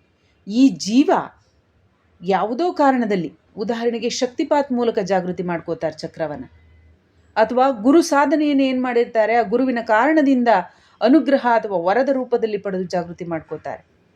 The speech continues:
ಅಥವಾ ಬೇರೆ ಯಾವುದೋ ಕಾರಣದಲ್ಲಿ ಯಾರನ್ನಾದ್ರೂ ನೋಡ್ಕೊಂಡು ಕದ್ದು, ಅಂದ್ರೆ ಯಾರು ಧ್ಯಾನ ಮಾಡ್ತಾ ಇರ್ತಾರೆ ಇತ್ಯಾದಿ ಯಾವುದೋ ಒಂದು ಮಂತ್ರ ಇರುತ್ತೆ, ಆ ಒಂದು ಮಂತ್ರವನ್ನು ಹೇಳಿದಂಥ ಪಕ್ಷದಲ್ಲಿ ಆ ಚಕ್ರದ ಜಾಗೃತಿ ಆಗ್ಲಿಕ್ಕೆ ಸಾಧ್ಯ ಇರುತ್ತೆ.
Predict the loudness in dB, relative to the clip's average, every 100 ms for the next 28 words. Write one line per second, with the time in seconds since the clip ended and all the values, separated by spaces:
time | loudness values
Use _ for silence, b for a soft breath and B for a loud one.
0 | _ _ _ _ _ _ -2 2 2 4
1 | 2 2 2 0 0 -2 2 4 4 2
2 | 2 2 2 2 0 -6 -4 -4 -2 -2
3 | 0 0 2 2 0 -2 -4 -4 -4 -4
4 | -10 _ _ _ -6 2 2 4 0 2
5 | 2 2 0 -4 0 2 0 0 -2 -2
6 | 0 2 2 0 0 -2 -2 -2 0 2
7 | 2 0 -8 -20 b b b 0 2 2
8 | 2 0 0 0 2 2 2 0 -2 0
9 | -2 -2 0 0 0 -4 0 2 2 -2
10 | -4 -4 0 0 0 -2 -6 -4 -6 -8
11 | -6 -6 -4 -6 -8